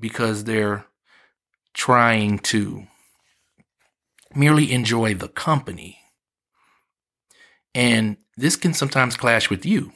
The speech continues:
because you have things to do. They may say, "Hey, well, just hang out with me for a few minutes." "Well, I have to go exercise. I have to do my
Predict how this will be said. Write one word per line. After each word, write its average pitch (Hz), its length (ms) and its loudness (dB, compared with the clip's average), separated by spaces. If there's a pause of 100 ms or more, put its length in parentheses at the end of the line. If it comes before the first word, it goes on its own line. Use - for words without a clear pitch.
(160)
because 104 300 -8
you 151 80 -2
have 131 160 2
things 113 300 -8
to 98 100 -8
do. 143 340 -2 (1080)
They 113 160 -2
may 113 160 0
say, 104 240 0
"Hey, 110 200 4
well, 101 360 0 (600)
just 117 200 -10
hang 139 200 2
out 135 160 4
with 104 120 -4
me 104 100 -2
for 104 160 -6
a 95 60 -6
few 107 180 -8
minutes." 95 400 -10 (480)
"Well, 135 160 4
I 135 60 4
have 131 80 2
to 123 80 -2
go 135 100 0
exercise. 113 800 0
I 104 140 -6
have 107 260 0
to 101 80 -8
do 104 180 -2
my 92 340 -2